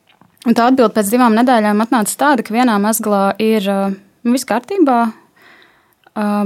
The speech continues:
bet otrais ir aizdomīgs, ka tur esot kaut kādas atipiskas šūnas. Nu, mans pirmais, protams, ir: "Viss,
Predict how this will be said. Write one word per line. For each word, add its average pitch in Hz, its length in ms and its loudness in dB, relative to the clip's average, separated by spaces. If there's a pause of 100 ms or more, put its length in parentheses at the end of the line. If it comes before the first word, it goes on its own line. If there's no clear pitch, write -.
bet 233 160 -2
otrais 269 320 0
ir 220 100 0
aizdomīgs, 202 680 -4
ka 226 100 -4
tur 240 160 -2
esot 240 220 -8
kaut 220 120 -8
kādas 202 200 -4
atipiskas 214 560 -8
šūnas. 208 480 -6 (240)
Nu, 285 180 4
mans 269 240 2
pirmais, 269 320 0
protams, 220 320 -6
ir: 196 140 -8
"Viss, - 320 -6